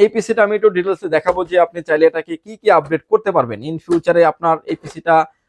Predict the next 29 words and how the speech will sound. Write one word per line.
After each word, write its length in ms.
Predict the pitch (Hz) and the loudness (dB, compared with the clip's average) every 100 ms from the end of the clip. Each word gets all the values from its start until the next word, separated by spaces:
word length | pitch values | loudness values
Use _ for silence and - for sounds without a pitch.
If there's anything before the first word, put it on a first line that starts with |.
| _ _ | _ _
নেওয়াটা 400 | 123 170 202 208 202 | 0 4 4 2 0
ঠিক 220 | 214 208 208 | -2 -2 0
হবে 140 | 208 214 | 0 -2
কিনা 160 | 214 208 | 0 2
এবং 120 | 196 185 | 2 0
হচ্ছে 180 | 180 190 | -4 -4
আপনি 100 | 180 165 | -6 -4
নিলে 300 | 160 214 226 | 0 4 2
কি 80 | 214 180 | 0 -8
কি 60 | 190 175 | 0 2
ধরনের 220 | 170 160 | 2 2
আপডেট 200 | 143 143 - | -2 -4 -6
করতে 160 | 139 127 | -10 -6
পারবেন। 220 | 113 101 80 _ _ _ _ _ _ | -8 -8 -20 _ _ _ _ _ _
আমি 160 | - 196 | 0 0
শুরুতে 300 | 196 208 233 | 2 0 2
এটা 140 | 233 208 | 0 0
বলে 120 | 214 214 | 0 0
দিচ্ছি 180 | 196 196 | -2 -2
যে 160 | 202 208 - 156 | 2 2 0 -4
আপনি 160 | - 190 | -4 -6
যেখান 260 | 156 151 185 196 | -4 -6 -8 -10
থেকে 140 | 208 190 | -12 -12
পিসি 180 | 185 185 | -10 -8
নেন 140 | 170 | -6
না 120 | 175 | -4
কেন, 200 | 165 175 175 175 - | -4 -4 -2 -2 -4
পিসি 240 | 147 165 | -8 -6
গুলা 220 | 160 170 | -2 0